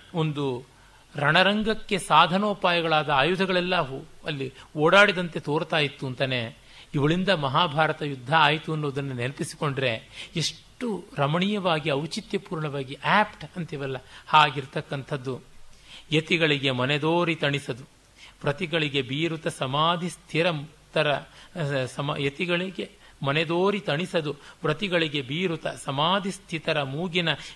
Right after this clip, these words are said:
ಮೇಲಡಾಯುಧ ಧಾರೆಗಳ ನೆಳೆದು ಶ್ರುತಿವಿಹಿತ ಸತ್ಕರ್ಮಿಗಳ ದೀಕ್ಷಿತರ ಮತಿಯಲಿ ತಮ್ಮ ಮುದ್ರಾಂಕಿತವ ನೊತ್ತುತ ಮೀರಿ ನಡೆದುದು ಯುವತಿ ಜನ ಕಟಕ. ಇವಳನ್ನು ಹಿಂಬಾಲಿಸಿ ಬಂದಂಥವರು, ಆ, ಸಖಿಯರು, ಅವರು ಸುಂದರಿಯರೇನೆ.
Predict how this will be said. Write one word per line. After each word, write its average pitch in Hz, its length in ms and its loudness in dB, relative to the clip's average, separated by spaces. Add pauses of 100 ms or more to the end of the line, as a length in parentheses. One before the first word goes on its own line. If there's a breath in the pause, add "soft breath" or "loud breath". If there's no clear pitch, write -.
(100)
ಮೇಲಡಾಯುಧ 156 760 6
ಧಾರೆಗಳ 151 640 4
ನೆಳೆದು 139 420 0 (360 loud breath)
ಶ್ರುತಿವಿಹಿತ 170 600 -2
ಸತ್ಕರ್ಮಿಗಳ 165 920 -2
ದೀಕ್ಷಿತರ 170 640 -4
ಮತಿಯಲಿ 151 800 -2 (260 loud breath)
ತಮ್ಮ 151 280 0
ಮುದ್ರಾಂಕಿತವ 151 920 2
ನೊತ್ತುತ 160 480 -4
ಮೀರಿ 156 480 0
ನಡೆದುದು 139 480 0
ಯುವತಿ 143 380 -4
ಜನ 123 220 -6
ಕಟಕ. - 400 -10 (1200)
ಇವಳನ್ನು 165 280 0
ಹಿಂಬಾಲಿಸಿ 214 540 0
ಬಂದಂಥವರು, 165 800 -2
ಆ, - 1200 -12
ಸಖಿಯರು, 202 640 0
ಅವರು 180 320 2
ಸುಂದರಿಯರೇನೆ. 160 920 0